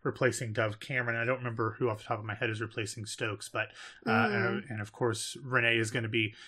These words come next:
Speaker 1: taking the show on tour in the
Speaker 2: Right.
Speaker 1: twenty twenty-one season. Um, and then let's run through some closings. On Saturday, out at the La Jolla Playhouse, the musical Kiss My Aztec is closing. Uh, then on Sunday at the Rattlestick, uh, Playwrights Theater,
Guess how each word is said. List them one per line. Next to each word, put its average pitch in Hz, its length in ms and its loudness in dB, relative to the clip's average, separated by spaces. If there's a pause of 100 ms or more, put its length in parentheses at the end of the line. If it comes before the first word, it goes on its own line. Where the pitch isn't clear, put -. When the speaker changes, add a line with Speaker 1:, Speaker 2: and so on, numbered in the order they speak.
(140)
Speaker 1:
taking 135 300 4
the 113 60 0
show 117 280 4
on 107 280 0
tour 117 420 2
in 117 100 -4
the 113 60 -2
Speaker 2:
Right. 170 340 2
Speaker 1:
twenty - 20 -4
twenty-one 107 460 -2
season. 135 440 4 (720)
Um, 156 240 12
and 170 80 6
then 220 80 2
let's 226 220 6
run 220 160 4
through 214 160 4
some 151 200 0
closings. 160 640 8
On 180 220 4
Saturday, 156 720 4 (260)
out 151 120 12
at 143 60 2
the 160 80 6
La 131 120 6 (100)
Jolla 127 100 8
Playhouse, 175 560 6
the 131 380 4
musical 131 320 0
Kiss - 300 0
My 117 240 4
Aztec 156 580 6
is 147 140 0
closing. 160 480 6 (320)
Uh, 120 420 6
then 139 160 6
on 131 160 6
Sunday 151 580 6
at 123 140 2
the 127 80 2
Rattlestick, 131 840 4
uh, 120 260 0
Playwrights 131 560 4
Theater, 160 400 8